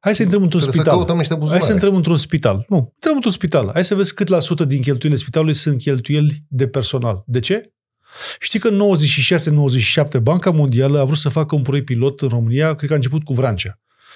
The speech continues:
Speaker 1: în care cheltuielile publice pentru spitale să fie transparente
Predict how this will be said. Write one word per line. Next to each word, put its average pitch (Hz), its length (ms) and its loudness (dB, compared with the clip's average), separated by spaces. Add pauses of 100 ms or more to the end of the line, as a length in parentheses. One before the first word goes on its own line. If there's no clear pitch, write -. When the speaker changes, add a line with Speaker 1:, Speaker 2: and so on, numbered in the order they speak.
(100)
Speaker 1:
în 151 120 -4
care 160 200 2
cheltuielile 185 500 0
publice 160 360 0
pentru 135 260 -2
spitale 165 400 0
să 156 160 0
fie 165 400 -2 (260)
transparente 151 960 0